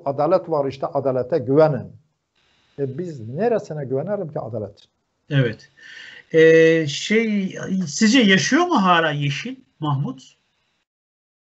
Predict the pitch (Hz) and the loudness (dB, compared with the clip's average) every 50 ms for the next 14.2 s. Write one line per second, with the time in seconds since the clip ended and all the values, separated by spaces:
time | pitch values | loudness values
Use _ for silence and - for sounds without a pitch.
0 | _ _ - 143 135 151 175 180 175 160 - - 220 240 233 226 233 226 180 - | _ _ -2 2 6 6 6 6 6 2 0 2 2 4 4 2 0 -2 -4 -6
1 | - 190 170 160 156 151 147 147 143 127 110 120 151 160 151 147 190 220 208 175 | -2 0 2 4 4 4 4 2 2 0 0 0 0 0 0 2 2 0 0 0
2 | - - 214 214 - - - 196 175 165 170 165 165 165 165 151 135 147 143 - | -4 -2 -2 -2 0 0 0 0 0 0 -2 -2 -2 0 0 0 -2 -4 -6 -4
3 | 143 135 139 135 139 135 185 131 131 - 190 185 165 147 170 170 175 170 156 151 | -2 -2 0 0 0 -2 -2 -6 -6 -4 -4 -2 -2 -2 -4 -4 -4 -4 -4 -4
4 | 156 160 156 160 156 165 - 190 180 151 131 139 160 175 170 170 170 170 165 156 | -4 -4 -4 -4 -4 -4 -4 -4 -4 -4 -4 -6 -4 -2 -2 -2 0 -2 -2 -2
5 | 151 117 113 127 135 117 139 135 131 127 127 131 151 165 160 135 110 127 156 156 | -4 -6 -6 -6 -2 0 2 2 4 4 4 4 4 4 2 2 2 0 2 2
6 | 156 131 156 - - 123 117 156 196 175 135 113 - - 135 139 170 190 190 202 | 2 0 -2 -6 -8 -6 -2 0 2 2 2 0 -2 -2 0 0 0 0 -2 -6
7 | 208 214 - _ _ _ _ _ _ _ _ _ _ _ _ _ _ _ _ _ | -10 -12 -14 _ _ _ _ _ _ _ _ _ _ _ _ _ _ _ _ _
8 | _ - 135 131 131 127 117 104 95 104 143 170 196 208 185 143 151 196 180 170 | _ -8 -4 -2 -2 -2 -2 -2 0 2 2 4 4 2 2 2 0 0 2 4
9 | 156 139 127 147 190 185 165 143 160 151 117 107 127 123 120 110 113 160 156 113 | 4 2 4 2 0 0 0 0 0 0 0 0 0 0 0 2 2 2 2 2
10 | 123 113 107 107 104 113 139 135 107 117 139 135 139 190 165 123 113 110 - - | 2 0 -2 -2 -4 -4 -6 -4 0 2 2 2 2 0 0 -2 -4 -6 -10 -10
11 | - 139 147 156 156 147 113 113 151 170 170 - - 123 120 117 139 170 - _ | -8 -6 -4 -4 -4 -4 -2 0 2 2 2 0 -4 -6 -6 -6 -8 -10 -14 _
12 | _ _ _ _ _ _ _ _ - 135 131 - - 147 165 147 - - 123 123 | _ _ _ _ _ _ _ _ -8 -8 -6 -4 -2 -2 -2 -2 -4 -4 -4 -4
13 | 113 107 120 127 147 160 147 - - - - - 139 147 185 170 170 117 110 113 | -2 -2 -2 0 0 -2 -4 -6 -10 -12 -8 -2 2 2 2 2 2 -2 -4 -4
14 | 120 101 120 135 | -4 -2 -4 -6